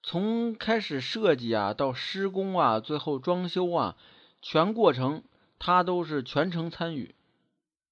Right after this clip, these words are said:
但是呢，唯独没考虑过这个风水方面的因素。现在呢，由于这个，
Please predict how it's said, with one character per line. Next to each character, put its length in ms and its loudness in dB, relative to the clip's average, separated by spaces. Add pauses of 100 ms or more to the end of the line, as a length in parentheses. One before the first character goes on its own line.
(1500)
但 280 6
是 220 2
呢， 260 0 (300)
唯 280 4
独 320 -4
没 280 -2
考 320 -2
虑 180 -2
过 160 0
这 120 -6
个 140 -4
风 300 -4
水 200 -4
方 200 -6
面 200 -4
的 80 -6
因 200 -8
素。 200 -16 (3000)
现 260 4
在 220 6
呢， 180 2
由 300 2
于 160 -6
这 220 0
个， 400 0